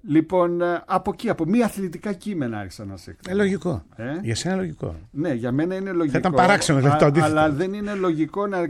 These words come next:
Speaker 1: να εκτιμάς έναν, ε, α, α, που το ξέρει η, η Ελλάδα ολόκληρη από την αθλητική ειδησιογραφία, να τον εκτιμάς για τα μη αθλητικά του κείμενα.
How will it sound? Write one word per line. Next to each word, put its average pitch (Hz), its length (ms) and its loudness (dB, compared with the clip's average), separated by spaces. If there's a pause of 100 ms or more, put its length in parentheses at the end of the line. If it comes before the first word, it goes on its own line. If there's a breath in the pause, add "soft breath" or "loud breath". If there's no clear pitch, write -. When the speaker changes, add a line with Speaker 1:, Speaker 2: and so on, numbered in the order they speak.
Speaker 1:
να 156 100 2
εκτιμάς 175 580 -4
έναν, 190 460 -2
ε, 147 340 -2
α, 135 60 -6
α, 123 340 -10 (500)
που 143 160 -4
το 151 120 -2
ξέρει 175 640 0
η, 131 460 0 (220)
η 131 60 -2
Ελλάδα 147 680 0
ολόκληρη 139 640 -4
από 120 260 -4
την 110 240 -6
αθλητική 120 760 -2
ειδησιογραφία, 113 920 -4 (500 loud breath)
να 151 180 -2
τον 147 180 -2
εκτιμάς 156 460 -4
για 180 140 -6
τα 165 240 -4
μη 175 240 -2
αθλητικά 170 520 -4
του 165 100 -10
κείμενα. 101 520 -4